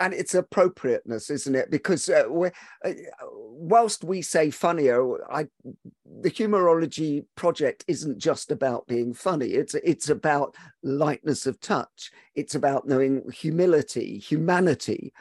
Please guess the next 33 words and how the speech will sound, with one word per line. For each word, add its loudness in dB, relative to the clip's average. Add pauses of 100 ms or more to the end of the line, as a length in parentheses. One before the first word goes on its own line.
(260)
all 8
those 4
things -2
as -6
well. 2 (380)
And, 0 (320)
and 2
I 0
would 2
say 4
a 4
very 4
important -4
word 2 (220)
that 0
y-, -14 (180)
you -6
sort -4
of -16
touched -6
on 0
there 2 (460)
was -4 (100)
attitude. -4 (680)
And 0
the 4
Americans 2
have -2
this, -8 (100)
um, 0
saying 0
that 2
your 4